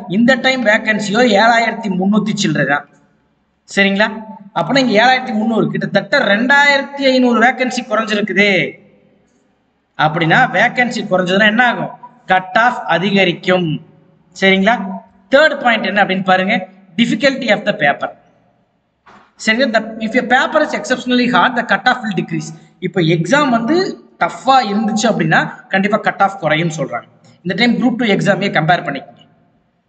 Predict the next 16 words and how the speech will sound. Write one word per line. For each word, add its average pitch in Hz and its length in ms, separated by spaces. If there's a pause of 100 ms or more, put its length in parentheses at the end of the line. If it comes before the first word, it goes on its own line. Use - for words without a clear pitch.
(220)
சரிங்களா? 185 320 (420)
குரூப் 196 240
டூ 220 120
எக்ஸாமையே 185 420 (240)
நீங்க 170 160
வந்து 202 120
என்ன 208 100
பண்ணிக்கலாம்? 190 380 (400)
கம்பேர் 175 360
பண்ணிக்கலாம். 127 500 (280)
இப்போ 170 180
குரூப் 226 180
டூ 233 80
எக்ஸாம் 202 300
பொறுத்தளவுக்கு 196 460 (460)
எக்ஸாம்ல 233 420